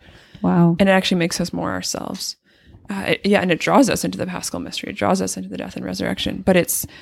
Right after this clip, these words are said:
Speaker 2: but we can taste actually the freedom. We can
Speaker 1: Mm-hmm.
Speaker 2: taste the freedom in your own life. You
Speaker 1: Mm-hmm.
Speaker 2: can see the fruits of it. I, I can attest, I witnessed myself of, like, um,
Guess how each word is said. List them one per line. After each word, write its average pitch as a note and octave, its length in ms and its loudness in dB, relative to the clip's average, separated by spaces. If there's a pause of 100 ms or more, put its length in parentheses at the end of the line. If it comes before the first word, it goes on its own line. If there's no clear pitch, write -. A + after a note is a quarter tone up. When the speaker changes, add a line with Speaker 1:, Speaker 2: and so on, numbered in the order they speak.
(680)
Speaker 2:
but G#3 140 6
we A3 60 4
can A3 160 2
taste - 460 -2
actually - 280 -6
the F3 100 -8
freedom. - 640 -6 (320)
We G3+ 80 2
can F#3+ 220 8
Speaker 1:
Mm-hmm. F#3 160 6
Speaker 2:
taste F#3 320 8
the F#3 60 -6
freedom F#3 580 -8
in F#3+ 120 -2
your F#3+ 180 6
own F3+ 120 2
life. F3+ 160 4
You F#3 60 2
Speaker 1:
Mm-hmm. F3+ 60 0
Speaker 2:
can F3 100 0
see - 160 0
the G3+ 120 0
fruits F#3 260 -2
of F3+ 60 -4
it. - 100 -6 (280)
I, G#3 100 6 (100)
I G#3 120 4
can F4 160 0
attest, A3 360 0
I F3+ 120 2
witnessed G#3 400 0
myself G3 440 -2
of, F#3+ 160 -6
like, - 300 -2 (1080)
um, F3 420 -2